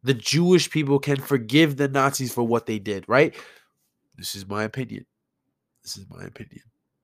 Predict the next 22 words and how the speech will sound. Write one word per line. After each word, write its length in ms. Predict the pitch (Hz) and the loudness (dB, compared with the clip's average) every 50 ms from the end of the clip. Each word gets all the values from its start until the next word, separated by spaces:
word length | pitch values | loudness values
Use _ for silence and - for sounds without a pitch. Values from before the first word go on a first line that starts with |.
| _ _ _ _ _ _ _ _ _ _ _ _ _ _ _ _ | _ _ _ _ _ _ _ _ _ _ _ _ _ _ _ _
Remember 400 | 107 110 107 107 101 101 98 90 | -10 -8 -6 -6 -8 -8 -8 -10
that. 240 | 87 - - - _ _ _ | -12 -12 -18 -20 _ _ _
This 220 | 104 101 - - | -12 -12 -10 -10
is 120 | 101 98 95 | -10 -12 -10
my 240 | 95 95 92 95 98 | -8 -8 -8 -6 -8
opinion. 420 | 98 95 - 98 92 92 92 92 _ _ _ _ _ _ _ _ _ _ _ _ _ _ _ _ _ _ _ _ _ _ _ _ _ _ _ _ _ _ _ _ _ _ _ _ _ - _ _ _ _ _ _ _ _ _ _ _ _ _ _ _ _ _ _ | -10 -10 -14 -14 -14 -16 -20 -20 _ _ _ _ _ _ _ _ _ _ _ _ _ _ _ _ _ _ _ _ _ _ _ _ _ _ _ _ _ _ _ _ _ _ _ _ _ -20 _ _ _ _ _ _ _ _ _ _ _ _ _ _ _ _ _ _
The 80 | 127 117 | -8 -6
Jewish 400 | 104 - 151 185 196 196 160 - | -4 -2 2 4 4 4 4 2
people 500 | - 147 131 110 113 98 - - - _ _ _ _ _ _ _ _ _ _ | 0 -2 -2 -2 -4 -6 -6 -10 -16 _ _ _ _ _ _ _ _ _ _
should 480 | - - - - - - 208 214 185 - | -12 -6 -4 0 6 8 8 8 8 4
forgive, 400 | - 117 110 98 92 90 76 - _ - _ | -2 -4 -4 -4 -8 -10 -12 -14 _ -20 _
right? 280 | 95 101 113 135 - - _ _ _ _ _ _ _ _ _ _ _ _ _ _ _ _ _ _ _ _ _ _ _ _ _ _ _ _ _ _ _ - - _ | -4 -2 -2 -2 -2 -6 _ _ _ _ _ _ _ _ _ _ _ _ _ _ _ _ _ _ _ _ _ _ _ _ _ _ _ _ _ _ _ -20 -12 _
Now, 240 | - 139 143 131 113 | 4 4 6 6 4
do 200 | 104 101 110 120 | 2 0 0 2
they 120 | 120 120 120 | 4 4 2
wanna 280 | 110 107 113 127 156 | 2 2 2 2 2
forgive? 500 | 156 - 220 190 196 247 262 285 277 262 - _ - | 2 2 2 4 4 4 4 4 2 -4 -10 _ -8
I 100 | 101 98 | -6 -6
don't 160 | 92 98 120 | -6 -4 -2
know. 180 | 156 160 113 - _ _ _ _ _ _ _ _ _ _ _ _ _ _ | -2 -2 -2 -4 _ _ _ _ _ _ _ _ _ _ _ _ _ _
You 120 | - 104 101 | -14 -10 -8
know? 280 | 101 113 135 160 - | -6 -6 -6 -6 -8